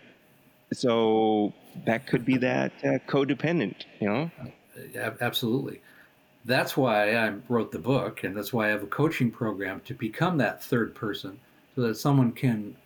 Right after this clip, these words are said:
Speaker 2: identify and, and everything I'm talking about can resonate with that person, and they will be able to identify being a codependent, being an enabler, or being an alcoholic, and your role in the whole, the whole thing.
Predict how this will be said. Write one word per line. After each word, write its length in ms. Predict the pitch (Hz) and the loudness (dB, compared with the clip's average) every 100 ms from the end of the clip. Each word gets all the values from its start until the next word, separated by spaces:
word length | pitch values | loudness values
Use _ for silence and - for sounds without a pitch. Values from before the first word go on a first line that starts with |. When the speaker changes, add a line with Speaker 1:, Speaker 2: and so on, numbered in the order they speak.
| _ - | _ -4
Speaker 2:
identify 720 | 117 - 131 160 139 110 87 90 | -4 0 2 0 0 -2 -2 -2
and, 320 | 120 107 107 | -6 -8 -10
and 240 | 113 101 - - 120 | -10 -10 -14 -14 -2
everything 340 | 131 131 135 113 | 0 4 2 2
I'm 80 | 104 | 0
talking 360 | 139 160 156 | 0 2 2
about 260 | 113 104 - | 2 0 -2
can 160 | 110 | -4
resonate 500 | 107 127 165 143 110 | 0 0 4 4 2
with 120 | 98 98 | -2 -4
that 180 | 95 | -6
person, 460 | - 107 87 92 123 - _ _ | -6 -8 -8 -12 -14 -18 _ _
and 100 | - | -4
they 80 | 113 | -2
will 120 | 113 110 | 0 0
be 140 | 117 | 0
able 200 | 113 110 | 2 -2
to 200 | - 110 | 0 0
identify 840 | 101 95 117 170 - 101 90 95 127 _ _ _ _ _ _ _ _ _ _ | 0 0 0 0 0 -2 -2 -6 -10 _ _ _ _ _ _ _ _ _ _
being 240 | 135 139 | 2 4
a 40 | 123 | 2
codependent, 800 | - 131 117 - 120 107 113 90 | 2 2 2 0 -2 -2 -4 -2
being 280 | 113 127 | 2 4
an 80 | 131 | 4
enabler, 640 | 120 113 104 107 104 123 104 | 4 2 0 -2 -2 -4 -2
or 220 | 107 110 | 0 0
being 320 | 110 90 92 | 0 -6 -6
an 80 | 95 | -4
alcoholic, 680 | 101 - 104 110 147 107 - - _ - | -4 -4 -4 -2 0 -2 -8 -16 _ -8
and 220 | 104 101 | -8 -4
your 280 | 104 123 113 | 2 4 4
role 560 | 107 127 135 120 113 - | 2 2 4 2 0 -4
in 160 | 113 101 | -8 -6
the 80 | |
whole, 320 | 98 120 107 104 - | -2 -2 -2 -4 -8
the 100 | 120 | -6
whole 180 | 113 | -4
thing. 260 | - 143 - | -4 -4 -4